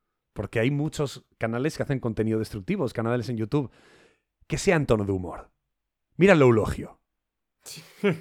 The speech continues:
Speaker 1: el Eulogio, cómo se carga las películas, ¿no?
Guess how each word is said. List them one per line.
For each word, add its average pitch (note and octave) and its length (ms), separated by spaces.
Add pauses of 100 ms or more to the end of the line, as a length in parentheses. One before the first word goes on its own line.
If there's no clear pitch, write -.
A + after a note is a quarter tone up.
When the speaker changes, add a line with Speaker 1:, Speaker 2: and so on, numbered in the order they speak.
Speaker 1:
el F#3+ 140
Eulogio, F#3+ 560 (500)
cómo A3 260
se - 260
carga F3+ 560
las A2+ 180
películas, A2+ 720
¿no? C#3 300